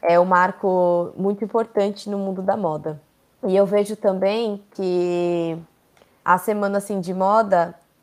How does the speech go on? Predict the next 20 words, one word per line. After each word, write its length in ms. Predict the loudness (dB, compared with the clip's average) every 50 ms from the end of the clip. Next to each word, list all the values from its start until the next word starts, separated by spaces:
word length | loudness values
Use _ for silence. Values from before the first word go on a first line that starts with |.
| _ _
que 220 | 0 0 2 4
as 140 | 4 2 2
pessoas 400 | 0 -4 -4 -2 0 0 0 0
vê, 200 | 0 -2 -4 -2 2
as, 280 | 2 2 2 0 -4 -10
ele 240 | -4 -4 0 0 0
acontece, 600 | 0 0 -2 -4 0 0 2 2 2 0 -2 -4
né, 200 | -2 -2 0 0
dentro 280 | -2 -2 -4 -6 -8 -10
de 140 | -10 -10 -8
uma 160 | -6 -6 -8
semana 540 | -6 -8 -6 -4 -2 -2 0 -2 -2 -2 -4
e 100 | -4 -4
apresenta 640 | -4 -4 -4 -4 -2 -4 -4 -4 -4 -4 -4 -4
praticamente 480 | -2 -4 -6 -6 -6 -6 -8 -8 -6 -4
quase 240 | -4 -4 -4 -4
trinta 280 | -6 -8 -8 -6 -4 -4
desfiles. 720 | -6 -6 -10 -12 -8 -4 -4 -2 -4 -4 -6 -10 -14 -16 _ _ _ _ _ _ _ _
E, 460 | -8 -8 -8 -8 -12 -14 -6 4 6 6
assim, 420 | 6 6 4 0 -2 -2 -4